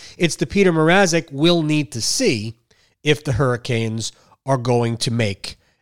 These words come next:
a playoff push and go anywhere in the playoffs. It was a tremendous, tremendous game for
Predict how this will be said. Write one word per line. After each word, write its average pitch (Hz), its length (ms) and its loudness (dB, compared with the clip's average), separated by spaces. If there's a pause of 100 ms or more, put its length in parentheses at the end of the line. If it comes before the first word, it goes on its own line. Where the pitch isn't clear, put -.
a 123 220 0
playoff 135 760 2
push - 480 6 (480)
and 151 540 0 (280)
go 143 280 4
anywhere 139 600 4
in 143 420 2
the 123 120 -4
playoffs. 104 640 -2 (320)
It 147 200 -2
was 131 720 2
a 127 160 0
tremendous, 135 1500 -2 (400)
tremendous 123 840 0
game 98 500 -2 (380)
for 123 640 4